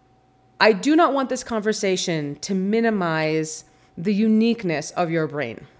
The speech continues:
And this is also a conversation I've had with myself, because I always found that in the early parts of my recovery, and actually it still comes up for me sometimes, um,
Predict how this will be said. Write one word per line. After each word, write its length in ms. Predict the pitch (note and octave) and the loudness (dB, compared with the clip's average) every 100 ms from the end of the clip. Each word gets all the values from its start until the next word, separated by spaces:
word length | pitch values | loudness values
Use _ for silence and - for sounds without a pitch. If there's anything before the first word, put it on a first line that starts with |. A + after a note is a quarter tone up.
| _ _ _ _ _ _ _ _ - - - _ | _ _ _ _ _ _ _ _ -20 -20 -20 _
And 420 | G3+ G3+ F#3+ F#3+ | 4 4 4 2
this 160 | F3+ A#3 | 0 -2
is 120 | A3+ | 0
also 200 | A3+ G#3+ | 0 0
a 60 | G3+ | -2
conversation 560 | G#3 F#3 F#3 F#3 F3+ | -2 -6 -4 -4 -4
I've 80 | E3 | -4
had 220 | D#3 D#3+ | -2 -2
with 160 | E3 E3 | -4 -8
myself, 520 | D3+ D3+ A2+ D#3 - | -6 -4 -6 -8 -8
because 320 | F3+ F3+ F3+ - | -6 -2 -2 0
I 360 | F3 F3+ F#3 F#3 | 2 2 2 2
always 520 | F3+ F3 F3 E3+ E3+ - | 0 -2 -2 -2 -6 -14
found 720 | - F3 E3 E3 E3 E3+ - - - _ _ _ _ _ _ - | -6 -4 -2 -2 -4 -6 -8 -16 -20 _ _ _ _ _ _ -10
that 440 | F3 F3+ E3 - - | -2 2 4 2 0
in 120 | G3+ | -2
the 160 | F#3+ F#3 | 0 0
early 260 | G3+ G#3+ G#3+ | 0 2 0
parts 360 | G#3+ F#3 F3+ | 0 -4 -2
of 60 | F3+ | -4
my 140 | E3+ | -4
recovery, 580 | D#3+ D#3 - E3 D#3 E3 | -4 -4 -4 -4 -4 -4
and 120 | B3+ | -2
actually 380 | D#4 D4+ D4 C4+ | -4 -4 -4 -2
it 140 | D#4+ - | -2 -4
still 220 | - D#4+ | -4 -2
comes 260 | - C#4+ | -2 0
up 460 | G#3 D#3 - - _ - | 2 2 0 -14 _ -12
for 140 | G#3 | -4
me 140 | F#3+ E3+ | -2 -2
sometimes, 600 | - D#3 C3+ G2+ - - - - - - | -4 -6 -6 -8 -10 -14 -18 -20 -20 -4
um, 580 | F3 E3+ D#3 D3 C3+ - | 0 2 0 -4 -8 -12